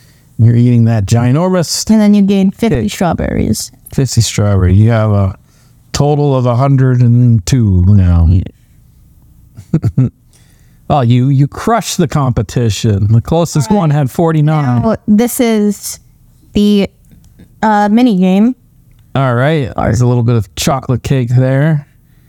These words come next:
Speaker 2: So the point is to hop into the cups and eat the strawberries that fall out.
Speaker 1: Oh, okay. And then they kinda blink to give you a clue where they're gonna appear next.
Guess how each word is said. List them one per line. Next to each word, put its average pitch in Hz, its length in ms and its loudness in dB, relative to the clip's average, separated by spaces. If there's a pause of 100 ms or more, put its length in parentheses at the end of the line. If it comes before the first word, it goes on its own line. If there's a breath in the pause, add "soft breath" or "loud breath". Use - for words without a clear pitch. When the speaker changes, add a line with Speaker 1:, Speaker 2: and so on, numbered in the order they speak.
(180 soft breath)
Speaker 2:
So - 80 -2
the 220 80 -2
point 277 280 0
is 254 160 -2
to 233 100 -2
hop 214 320 0
into 233 180 0
the 208 80 0
cups - 540 -4
and 202 160 2
eat 202 180 0
the 208 80 -2
strawberries 190 560 -2
that 277 180 -4
fall - 320 -20
out. - 200 -20 (240)
Speaker 1:
Oh, 143 380 2
okay. 110 340 0
And 113 120 2
then 117 120 2
they 113 100 0
kinda 120 420 0
blink 117 680 0
to 123 100 0
give 120 180 0
you 117 140 0
a 110 60 0
clue 127 520 0
where 117 200 0
they're 117 100 0
gonna 110 240 2
appear 107 340 0
next. 104 680 -2